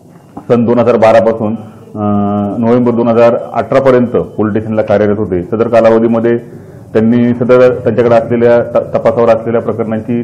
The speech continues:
तात्काळ निर्गती, विहित मुदतीत निर्गती करणं आवश्यक असतानाही त्यांनी ते विनाकारण दीर्घकाळ प्रलंबित ठेवले आणि त्याचा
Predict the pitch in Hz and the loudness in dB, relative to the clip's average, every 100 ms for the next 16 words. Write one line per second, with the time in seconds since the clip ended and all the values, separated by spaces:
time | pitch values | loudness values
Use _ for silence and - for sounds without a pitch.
0 | 120 113 127 123 117 107 104 98 - 95 | -2 -2 0 0 -2 -4 -6 -8 -8 -8
1 | 107 127 123 113 120 127 117 110 113 110 | -2 -2 -2 -2 -2 -4 -4 -4 -4 -2
2 | 110 110 113 107 107 107 110 107 120 107 | -4 -4 -4 -2 -2 -2 -2 -2 -2 -4
3 | 101 101 - - - 117 107 123 127 - | -6 -12 -20 -12 -4 -4 0 0 0 -4
4 | - - - - - - - 139 131 127 | -20 -20 -20 -20 -20 -18 -8 0 2 4
5 | 135 135 143 - - - 120 135 123 123 | 4 4 0 -6 -18 -10 0 2 4 4
6 | 123 117 120 123 - 120 104 101 110 117 | 4 2 2 0 0 0 0 0 0 0
7 | 117 - - | 2 2 0